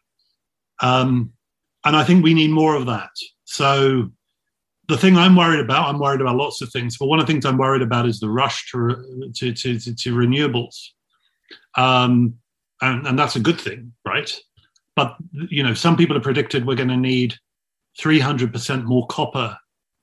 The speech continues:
uh, out of the ground by twenty fifty. More copper out of the ground than,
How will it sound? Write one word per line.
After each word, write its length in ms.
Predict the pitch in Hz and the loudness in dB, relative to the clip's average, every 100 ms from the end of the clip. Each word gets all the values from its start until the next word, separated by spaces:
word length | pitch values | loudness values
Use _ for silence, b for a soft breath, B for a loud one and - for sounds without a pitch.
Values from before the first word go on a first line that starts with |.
| _ | _
uh, 200 | 120 120 120 | -4 -2 0
out 180 | 131 | 0
of 100 | 131 | 0
the 60 | 117 | 0
ground 460 | 113 117 117 113 113 | -2 0 0 0 -2
by 100 | 110 | -4
twenty 380 | - 113 117 | -2 -4 -4
fifty. 420 | 110 123 - 113 101 | -6 -6 -6 -6 -2
More 220 | 147 156 | -2 2
copper 280 | 170 147 143 | 2 2 0
out 140 | 131 | 0
of 80 | 123 | -2
the 80 | 120 | -2
ground 320 | 127 120 117 | -2 0 0
than, 260 | 110 123 | -2 -4